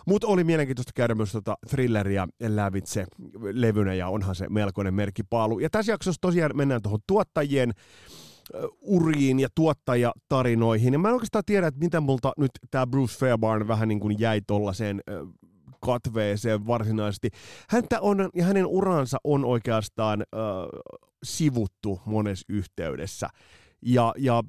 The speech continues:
oikeastaan häntä on sivuttu, sivuttu Bon Jovin myötä, häntä, hänen uransa on sivot-, sivuttu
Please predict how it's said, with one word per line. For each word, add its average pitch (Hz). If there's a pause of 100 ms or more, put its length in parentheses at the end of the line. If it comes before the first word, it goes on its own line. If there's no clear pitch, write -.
oikeastaan 123
häntä 120
on 110
sivuttu, 120 (160)
sivuttu 120 (340)
Bon 135
Jovin 127 (920)
myötä, 131
häntä, 123
hänen 131
uransa 123
on 113
sivot-, 117
sivuttu 117